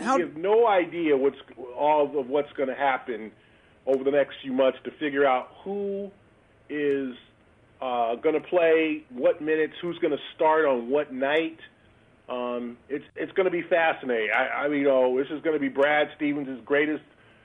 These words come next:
Speaker 2: work, uh, if he's able to pull this off and keep guys happy. And maybe the guys meet in the, you know, before the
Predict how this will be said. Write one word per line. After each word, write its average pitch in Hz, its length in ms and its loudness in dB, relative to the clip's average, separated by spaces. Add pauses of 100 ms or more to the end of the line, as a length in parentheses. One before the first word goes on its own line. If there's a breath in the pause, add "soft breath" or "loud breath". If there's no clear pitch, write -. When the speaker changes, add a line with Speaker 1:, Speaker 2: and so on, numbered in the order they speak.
(220 soft breath)
Speaker 2:
work, 135 320 2 (240)
uh, 123 120 0
if 120 140 -4
he's 131 160 -2
able 147 220 2
to 131 40 2
pull 147 260 -2
this 135 220 -2
off 135 320 2
and 120 180 -8
keep - 280 -14
guys 131 260 2 (140)
happy. 135 440 -2
And 107 140 -10 (1120 soft breath)
maybe 202 340 0
the 196 100 4
guys 170 360 4
meet 156 380 -4 (1040)
in 147 140 -2
the, 139 200 2 (180)
you 156 80 -4
know, 135 140 4
before 151 360 0
the 151 100 -2